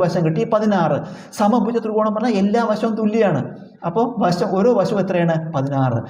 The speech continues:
ഇനി ചുറ്റളവ് കാണണം. ചുറ്റളവ് എന്ന് പറഞ്ഞാൽ എന്താ? അതിൻ്റെ എല്ലാ വശങ്ങളും കൂടി കൂട്ടുക. സമഭുജ ത്രികോണത്തിൻ്റെ ചു-, വശങ്ങളെല്ലാം കൂടി കൂട്ടുക. ഒരു വശം പതിനാറായ എല്ലാ വശവും പതിനാറാണ്. അപ്പോൾ ചുറ്റളവ് എങ്ങനെ കാണുക? ചുറ്റളവ് എന്ന് പറഞ്ഞാൽ പെരിമീറ്റർ. ഇപ്പൊ ഈ കാണാൻ എന്താ ചെയ്യേണ്ടത്? മൂന്ന് into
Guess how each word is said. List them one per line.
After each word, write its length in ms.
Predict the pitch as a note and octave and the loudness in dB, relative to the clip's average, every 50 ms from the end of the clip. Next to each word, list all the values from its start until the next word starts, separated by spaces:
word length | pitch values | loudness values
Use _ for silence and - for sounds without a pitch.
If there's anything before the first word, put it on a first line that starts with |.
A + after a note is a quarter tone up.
| - - - | -12 -8 -2
ഇനി 120 | - D#4 - | -2 0 0
ചുറ്റളവ് 380 | A#3 F#3+ - G3+ F3+ F3 E3+ E3+ D#3 | 0 0 2 2 2 4 4 2 2
കാണണം. 280 | C#3 A#2+ A#2 A#2 A#2+ - - | 2 0 -2 -4 -6 -6 -6
ചുറ്റളവ് 400 | - - F#3+ - G#3 G3+ G#3 G#3 G#3 | -6 -6 -2 0 0 2 2 2 2
എന്ന് 100 | G3+ G3+ | 2 2
പറഞ്ഞാൽ 140 | G3+ G3 G3 | 2 2 2
എന്താ? 180 | F#3+ F#3+ F#3 F#3 F3+ F#3+ - - - - - | 2 4 2 2 0 -4 -8 -16 -12 -4 -2
അതിൻ്റെ 260 | D3+ F3 F3+ F3 G3 G3 E3 D#3 | 0 0 2 2 2 2 2 2
എല്ലാ 180 | D#3+ D#3+ F#3 F#3 F3+ E3+ | 4 4 2 2 2 0
വശങ്ങളും 400 | D#3 - F3 E3 E3 E3+ E3+ E3+ | -2 -2 -4 -4 -2 0 0 0
കൂടി 120 | F#3 A3 - G3 | 0 -2 0 0
കൂട്ടുക. 280 | E3+ D#3+ D#3 D3 C3 A2+ G#2+ - - | -2 0 0 0 -2 -2 -2 -2 -2
സമഭുജ 340 | D#3 D#3+ F3 E3+ D#3+ E3 F3+ F3+ F3 | 0 0 2 0 0 0 -2 -2 -2
ത്രികോണത്തിൻ്റെ 440 | F3 E3 F3 E3+ E3+ F3 F#3 F3+ F3 | 0 2 2 2 2 0 0 -2 -2
ചു-, 80 | F3 F3 G3 | -2 -2 -2
വശങ്ങളെല്ലാം 500 | G#3+ - F#3 F3+ E3+ - D3+ E3+ F3 F3+ G3 | 0 0 0 0 2 2 2 2 2 2 2
കൂടി 140 | G3+ G#3+ F#3+ F#3 | 0 0 2 2
കൂട്ടുക. 200 | E3+ E3 C#3+ - - - - - - - - - E3+ | 2 2 0 0 -2 -4 -10 -14 -16 -6 0 2 2
ഒരു 120 | - C4+ A#3+ A3+ | 4 4 2 0
വശം 240 | G#3+ - C4 A#3+ A#3 G#3+ | 0 0 0 0 2 2
പതിനാറായ 480 | G3+ G#3 G#3 G#3+ G#3 G3+ G3+ G#3 G#3 G#3 F3 F3+ | 2 2 0 0 2 2 2 2 2 2 2 2
എല്ലാ 160 | F#3+ G3+ G#3 G3+ G3+ | 2 4 4 4 2
വശവും 200 | G3+ G#3+ G#3 G3 G3 | 2 0 0 0 0
പതിനാറാണ്. 420 | F#3+ F#3+ G3 F#3+ F#3 F#3 F#3 F3+ F3 - - - - F3 | 0 0 0 2 2 0 0 -2 -4 -8 -10 -8 -8 -4
അപ്പോൾ 120 | F3 A3 G3 G3 G3 | -4 -2 -4 -2 -4
ചുറ്റളവ് 380 | F3 - - A3+ G#3+ G#3+ G#3+ G3+ | -6 -2 -2 -2 0 0 2 2
എങ്ങനെ 180 | G3 G3 G3 F#3 | 4 4 4 2
കാണുക? 180 | F#3 F#3 F3+ F3 F#3+ E3+ | 2 2 0 0 -2 -2
ചുറ്റളവ് 280 | E3 - F#3+ F#3+ F#3+ G3 | -2 0 0 0 2 2
എന്ന് 100 | F#3+ F#3 | 2 2
പറഞ്ഞാൽ 160 | G3 G3 - F#3 | 0 0 2 2
പെരിമീറ്റർ. 520 | E3 D#3 E3 F3+ F3+ F#3 E3+ E3+ D#3+ C#3+ - - - - | 2 4 4 4 2 2 2 0 0 -2 -2 -4 -10 -8
ഇപ്പൊ 140 | - E3+ E3+ | -2 0 2
ഈ 40 | E3+ E3 | 4 4
കാണാൻ 220 | D#3 D#3 E3+ E3+ D#3+ D#3 | 2 2 2 0 0 0
എന്താ 140 | D3+ E3+ D#3+ - | 0 0 0 0
ചെയ്യേണ്ടത്? 380 | E3 D#3+ D#3+ D#3+ D#3 D#3 D#3 D#3 D#3 - - - - - C#3 C#3+ | 0 0 2 2 4 4 4 4 2 0 -6 -10 -10 -8 -2 0
മൂന്ന് 320 | D#3+ F#3 G3+ G#3+ A3+ B3 A#3+ G#3+ F3 E3 | 2 2 2 2 2 2 2 2 2 2
into 220 | D#3 D#3 - A3+ | 2 2 2 0